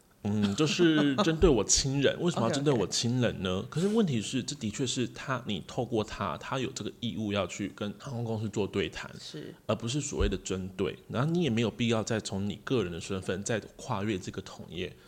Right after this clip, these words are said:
Speaker 1: 去到航空公司进行讨东西或是争执什么事情，
Speaker 2: 是。
Speaker 1: 这个是不对的，
Speaker 2: 嗯。
Speaker 1: 这个路线是不对的，好不好？
Speaker 2: 对，因为你本来就是透过这个同业去处理，那所有的都应该是这个同业来对你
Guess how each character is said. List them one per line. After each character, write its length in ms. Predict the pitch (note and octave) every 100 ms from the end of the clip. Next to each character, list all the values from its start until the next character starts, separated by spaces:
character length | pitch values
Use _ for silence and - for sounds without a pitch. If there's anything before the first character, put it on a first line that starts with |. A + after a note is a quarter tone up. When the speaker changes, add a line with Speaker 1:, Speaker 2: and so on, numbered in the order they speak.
| - _
Speaker 1:
去 180 | - A#2
到 80 | G2+
航 160 | F#2
空 120 | F2+ G2+
公 200 | F#2+ F#2
司 160 | F#2+
进 220 | F#2 G#2
行 320 | G3 - A#1+ - -
讨 280 | - - - -
东 200 | F#2+ G2
西 260 | - F#2 F#2
或 180 | F#2
是 320 | F2+ F2+ E2+ C2
争 260 | - F#2+ G2
执 200 | - -
什 140 | - -
么 80 | A2
事 180 | - -
情， 220 | - -
Speaker 2:
是。 240 | - -
Speaker 1:
这 60 | D3+
个 80 | C3+
是 240 | C3+ A#2+ - -
不 100 | - -
对 200 | C3+ D#2+
的， 180 | - - - -
Speaker 2:
嗯。 120 | F#3+
Speaker 1:
这 100 | D#3
个 100 | A#2
路 180 | C#3+ B2+
线 240 | - A#2+
是 120 | -
不 160 | - - -
对 220 | D#3 F2+
的， 140 | - -
好 120 | -
不 80 | -
好？ 220 | - -
Speaker 2:
对， 220 | - C#3 C#3+ - - - -
因 120 | B3+
为 120 | D4+
你 100 | A#3+
本 160 | G3 E3
来 80 | D#3
就 120 | E3+
是 140 | E3+
透 200 | F3+ F3+
过 140 | E3+ E3
这 120 | E3
个 80 | D3+
同 220 | D#3 D3
业 120 | D#3
去 140 | D#3 D#3+
处 300 | - C#3 D3+
理， 240 | D#3+ - - - - -
那 140 | - F3+
所 400 | - - D#3+ F#3
有 180 | F#3 D3
的 240 | C3+ - -
都 140 | F3 F3
应 160 | F3+ F3+
该 140 | E3
是 140 | E3
这 100 | E3+
个 100 | D#3+
同 260 | D3+ - D3+
业 200 | F#3+ D#3
来 200 | C3 B2+ -
对 260 | - G#3 D3
你 300 | C#3+ B2+